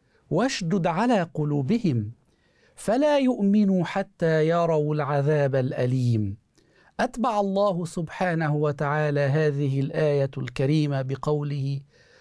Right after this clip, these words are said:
"قال قد أجيبت دعوتكما فاستقيما ولا تتبعان سبيل الذين لا يعلمون".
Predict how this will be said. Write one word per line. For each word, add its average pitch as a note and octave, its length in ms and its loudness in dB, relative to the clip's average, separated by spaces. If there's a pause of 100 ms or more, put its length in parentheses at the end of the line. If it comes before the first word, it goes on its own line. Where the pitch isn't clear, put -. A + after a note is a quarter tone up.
(180)
"قال F3+ 400 2
قد E3+ 420 -2
أجيبت F3+ 760 2 (160)
دعوتكما E3 1300 0 (640)
فاستقيما A3 1200 0 (580)
ولا G#3 460 2
تتبعان E3 1600 0
سبيل D3+ 580 0
الذين C#3+ 680 0
لا F3 200 2
يعلمون". A#2 800 -2